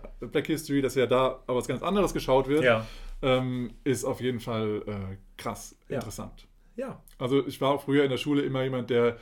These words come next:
Speaker 1: Geschichte gehasst hat. <laughs> Mittlerweile ist so wie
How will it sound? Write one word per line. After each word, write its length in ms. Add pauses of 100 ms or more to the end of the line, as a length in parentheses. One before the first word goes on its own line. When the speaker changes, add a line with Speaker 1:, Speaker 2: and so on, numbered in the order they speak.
(360)
Speaker 1:
Geschichte 400
gehasst 380
hat. 220
<laughs> 560
Mittlerweile 640 (400)
ist 320
so 160
wie 120